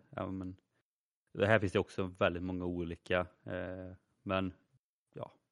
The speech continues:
Det är ju, kan vara allt från sex till tolv till åtta till femton och ända upp till fyrtio repetitioner. Men tanken är ändå att man ska ligga runt sjuttio till åttiofem procent av en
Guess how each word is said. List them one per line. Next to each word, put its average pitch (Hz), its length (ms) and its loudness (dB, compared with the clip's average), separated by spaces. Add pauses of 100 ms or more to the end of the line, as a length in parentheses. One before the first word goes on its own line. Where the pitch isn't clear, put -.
(600)
Det 107 80 4
är 107 60 8
ju, 104 160 4
kan 104 140 0
vara 104 160 6
allt 107 140 4
från 101 160 -2
sex - 300 -2
till 101 120 -6
tolv 104 480 0
till 98 320 -4
åtta 95 360 -6
till - 200 -10
femton 98 720 -4
och 95 200 -4
ända 92 180 -4
upp - 140 -12
till - 140 -8
fyrtio 98 440 -4
repetitioner. 101 760 -2 (680)
Men 104 120 0
tanken 113 420 4
är 120 40 2
ändå 107 140 0
att 98 40 0
man 101 100 -2
ska - 120 -2
ligga 98 340 0
runt 98 340 -4
sjuttio - 500 -4
till 113 100 -4
åttiofem 107 420 0
procent 104 460 -6
av 101 340 -6
en 98 340 0